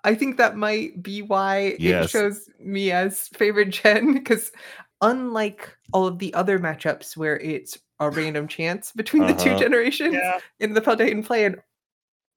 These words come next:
Speaker 1: y-, you had no choice but to vote for a great deal of
Speaker 2: Mm-hmm.
Speaker 1: Pokemon from Generation nine.
Speaker 2: Yep.
Speaker 1: So
Speaker 2: So
Speaker 1: that
Speaker 2: y-
Speaker 1: would explain.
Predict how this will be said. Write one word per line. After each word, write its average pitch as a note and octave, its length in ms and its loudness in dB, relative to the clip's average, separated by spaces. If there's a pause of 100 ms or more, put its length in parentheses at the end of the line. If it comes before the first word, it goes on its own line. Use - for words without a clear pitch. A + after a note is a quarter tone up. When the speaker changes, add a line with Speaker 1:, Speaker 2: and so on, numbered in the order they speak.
(160)
Speaker 1:
y-, F#3+ 240 -10
you G#3 360 0
had G#3+ 260 4
no A3+ 140 6
choice F4+ 340 0
but F#3 160 -2
to E3+ 80 0
vote D3+ 240 0
for D#3 320 -4
a E3 140 -8
great E3 260 -2
deal G3+ 200 2
of - 80 6
Speaker 2:
Mm-hmm. A2 120 2
Speaker 1:
Pokemon B3 320 -8
from D4 180 -4
Generation G#3+ 460 -4
nine. - 320 -8
Speaker 2:
Yep. F3+ 280 -2
Speaker 1:
So - 100 -10
Speaker 2:
So A3+ 60 4
Speaker 1:
that G3+ 80 8
Speaker 2:
y- F#3 40 6
Speaker 1:
would G3+ 120 4
explain. D3+ 540 -4